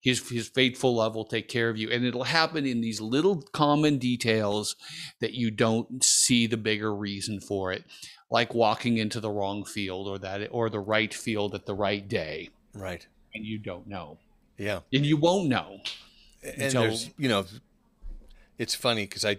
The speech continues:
Speaker 2: as I do remember in my twenties and wondering about what God had in store for me, that there was definitely a con-, consistent message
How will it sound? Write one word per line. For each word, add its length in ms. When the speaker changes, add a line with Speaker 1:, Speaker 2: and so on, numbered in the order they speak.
Speaker 2:
as 320
I 140
do 200
remember 680
in 140
my 160
twenties 680
and 240
wondering 480
about 400
what 180
God 200
had 200
in 100
store 360
for 160
me, 260
that 380
there 160
was 380
definitely 540
a 80
con-, 460
consistent 480
message 440